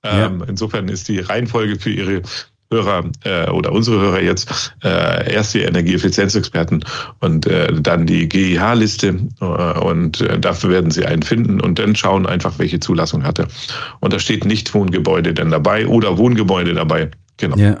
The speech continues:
Speaker 1: ja, es gibt ja auch so Portale wie, wie Energieberatervergleich, äh, D E. Äh,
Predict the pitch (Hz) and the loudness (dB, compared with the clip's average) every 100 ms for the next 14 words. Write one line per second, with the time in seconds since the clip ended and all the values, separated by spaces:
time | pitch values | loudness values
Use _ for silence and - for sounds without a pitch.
0 | 101 107 117 - 147 156 135 156 - 123 | 0 0 -2 0 2 2 4 2 4 2
1 | 127 131 127 117 117 98 98 101 101 101 | 4 4 4 2 2 2 2 4 2 2
2 | 107 78 67 80 87 82 76 78 71 76 | 0 -2 -2 -2 0 0 -2 -2 0 -2
3 | 80 - - 69 78 82 80 78 80 76 | -4 -6 -4 -4 0 0 0 0 0 0
4 | 62 65 67 | -2 -2 -4